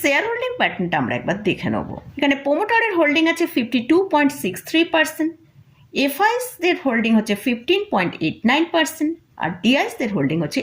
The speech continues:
ইলেভেন পয়েন্ট সিক্স ওয়ান পার্সেন্ট। এফআইএস এবং ডিআইএস দের কিন্তু একটা খুব ভালো পজিশন এশিয়ান পেইন্টসের রয়েছে, তাই এই স্টকটার ফিউচারে কিন্তু খুব ভালো একটা গ্রোথ দেখাতে পারে।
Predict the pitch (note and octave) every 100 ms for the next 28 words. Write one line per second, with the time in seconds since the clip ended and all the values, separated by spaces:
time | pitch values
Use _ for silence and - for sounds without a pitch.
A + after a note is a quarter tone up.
0 | - G3 G3 F4 F4+ E3 D#3+ - E3+ -
1 | C3+ C#3 - - - - - - - -
2 | - C#4+ D4 A4 A#4+ A#4+ C#4+ C4+ A3 C4
3 | F4 F4+ D4+ - F3+ F3+ G3 A#3 A#3 -
4 | F4 F#4+ F#4+ - E3+ E3+ D3 D#3+ G3 A#3
5 | B3 - - - E3+ - C#3+ C3 B2+ B2
6 | - D#4 - - - - - - - -
7 | G#3+ - B3+ E4+ F4+ - F3 - C#4 C#4
8 | C#4 D#4 F#4 F#4+ G#4+ G4+ F3+ C#3+ D#3 E3+
9 | - _ - C#4+ - - - F#3+ A3 B3
10 | - - E3+ - G3+ F3+ A#3 - A#2 F3
11 | - A2 - A1